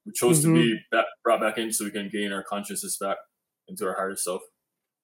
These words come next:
Speaker 1: That's, that's what the game is, right? We just forgot 'cause we're just here to, like, learn our lesson into our, our new consciousness,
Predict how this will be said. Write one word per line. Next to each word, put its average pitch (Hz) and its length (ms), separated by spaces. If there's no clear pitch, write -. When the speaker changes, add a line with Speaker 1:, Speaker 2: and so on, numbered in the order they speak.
Speaker 1:
That's, 127 180
that's 147 360
what 123 140
the 113 80
game 117 220
is, 104 160
right? 110 160
We 120 100
just 117 180
forgot 110 380
'cause 101 120
we're 101 100
just 101 200
here 101 200
to, 101 140
like, 90 140
learn 101 240
our 98 120
lesson 98 440
into 101 180
our, 92 260
our 95 140
new 98 200
consciousness, 92 720